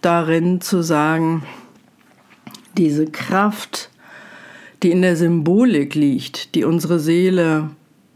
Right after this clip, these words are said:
oder unser Inneres uns sendet, wenn wir ganz bewusst uns dem zuwenden,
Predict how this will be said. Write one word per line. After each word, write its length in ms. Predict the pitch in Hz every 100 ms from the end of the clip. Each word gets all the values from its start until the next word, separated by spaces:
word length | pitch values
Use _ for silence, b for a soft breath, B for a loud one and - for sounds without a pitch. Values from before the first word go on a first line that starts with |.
| _ -
oder 220 | - -
unser 400 | 143 131 135 131
Inneres 640 | 180 175 143 139 131 - - B B B B B B B -
uns 240 | 185 180
sendet, 1000 | - 160 170 185 240 202 127 104 - - _ -
wenn 680 | - - 160 185 220 226 202
wir 600 | 175 180 165 156 143 151 160 -
ganz 360 | 170 214 247
bewusst 840 | - 208 175 170 165 - - - - -
uns 300 | 196 180 -
dem 260 | 165 160
zuwenden, 1300 | 143 220 226 175 151 147 143 135 127 123 160 165